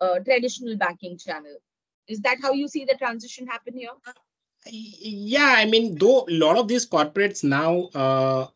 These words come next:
Speaker 2: which are coming to private credit markets are actually very large corporates. Okay, so you would be he-,
Speaker 1: Okay.
Speaker 2: uh, kind of hearing the news articles also where people are raising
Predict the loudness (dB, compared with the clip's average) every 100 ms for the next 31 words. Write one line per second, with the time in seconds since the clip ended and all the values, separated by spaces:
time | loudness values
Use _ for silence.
0 | _ -6 -2 0 2 2 2 4 2 2
1 | 2 2 2 0 2 0 0 0 0 -2
2 | -2 4 4 4 4 4 4 2 -2 -6
3 | -6 -6 -10 -8 -6 -4 -2 0 0 2
4 | 2 6 6 6 2 -2 0 0 0 -2
5 | -2 -2 0 2 4 6 4 2 2 2
6 | 0 -2 -2 -4 0 0 0 0 0 0
7 | -2 -6 -2 -2 0 0 0 0 -2